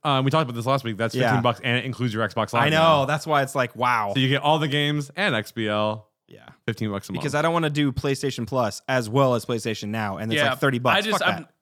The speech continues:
Speaker 3: I've, I've never paid for PlayStation's online.
Speaker 1: Well, and PlayStation Now is awful.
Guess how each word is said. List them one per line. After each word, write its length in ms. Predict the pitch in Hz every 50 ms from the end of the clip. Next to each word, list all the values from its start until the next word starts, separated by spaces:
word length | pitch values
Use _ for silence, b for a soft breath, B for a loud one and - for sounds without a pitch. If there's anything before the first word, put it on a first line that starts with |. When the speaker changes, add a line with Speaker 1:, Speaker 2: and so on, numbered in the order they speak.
| _ _ _ _
Speaker 3:
I've, 260 | 170 190 202 196 - _ _ _ _ _ _ _ _
I've 220 | 160 180 180 160
never 280 | 143 139 147 151 147 143
paid 260 | 135 147 139 135 -
for 100 | - 139
PlayStation's 580 | 131 147 139 131 - - 135 131 - 135 127 123
online. 540 | 127 131 131 127 131 131 143 151 156 165
Speaker 1:
Well, 140 | 147 143 143
and 80 | 143 135
PlayStation 360 | 165 180 190 220 196 - 151 131
Now 260 | 117 113 120 120 107
is 100 | 101 92 87 _ _ _
awful. 580 | - 101 101 104 92 - 101 90 78 78 78